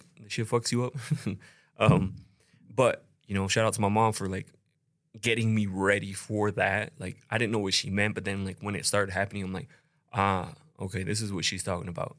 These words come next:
You know what I mean? So, uh, again, you have to, you, you have to give props to your parents. They get, they tried to show you, if they were in your life, if they were in your life, you, uh, fuck off. <laughs> You know what I mean? Like, um, there's some people who aren't in,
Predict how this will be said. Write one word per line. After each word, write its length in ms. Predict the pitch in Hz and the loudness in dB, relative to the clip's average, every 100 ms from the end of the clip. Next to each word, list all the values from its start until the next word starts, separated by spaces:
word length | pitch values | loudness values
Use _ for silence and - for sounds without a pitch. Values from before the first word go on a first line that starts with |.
| - | -2
You 100 | 101 | 2
know 80 | |
what 80 | 98 | 2
I 40 | 101 | 2
mean? 200 | 107 110 _ _ _ _ - | -2 -6 _ _ _ _ -2
So, 340 | - 95 - - _ - - - | 2 4 2 -6 _ -20 -20 -2
uh, 260 | 92 50 50 - _ _ _ _ _ - | 0 0 -2 -8 _ _ _ _ _ -2
again, 340 | 113 120 95 - _ | 2 2 2 -4 _
you 100 | 120 | 0
have 100 | 117 | 4
to, 200 | 120 107 | 4 4
you, 100 | 101 - - | 0 -12 -2
you 120 | 120 | 2
have 100 | 117 | 2
to 100 | 117 | 2
give 340 | 101 120 123 - | 0 2 2 2
props 320 | 123 113 113 | 4 6 6
to 60 | 107 | 2
your 80 | 101 | 0
parents. 300 | 104 104 101 | 0 0 0
They 120 | 104 | 0
get, 420 | 101 110 - 92 | 2 0 -2 -2
they 440 | 107 107 104 101 - | 0 0 -2 -6 -4
tried 300 | - 110 110 | 0 2 2
to 60 | |
show 160 | 101 110 | 4 4
you, 200 | 110 107 - | 4 0 2
if 200 | 170 - | 2 4
they 120 | 110 | 4
were 120 | 101 | 4
in 60 | 95 | 2
your 120 | 87 | 2
life, 220 | 85 - | 0 0
if 60 | 107 | 0
they 100 | 135 | 2
were 120 | 143 | 2
in 80 | 110 | 2
your 140 | 101 | 0
life, 180 | 98 95 | 0 -4
you, 240 | - - - _ | -8 -12 -16 _
uh, 120 | - - | -14 -14
fuck 200 | - 82 | -14 -14
off. 120 | - - | -14 -12
<laughs> 40 | |
You 560 | - 113 127 - - 123 | 2 4 4 -2 0 2
know 60 | 123 | 4
what 100 | 113 | 2
I 40 | |
mean? 220 | 117 117 - - - 101 | -2 -4 -10 -20 -18 -8
Like, 260 | 95 - - _ _ _ | -8 -8 -18 _ _ _
um, 480 | - 92 90 - - - | 0 0 0 -2 -8 -8
there's 220 | 95 95 | -2 0
some 120 | 98 | 2
people 200 | 104 98 | 0 -2
who 140 | 92 95 | 0 2
aren't 200 | 95 98 | 2 0
in, 260 | 90 92 | -4 -6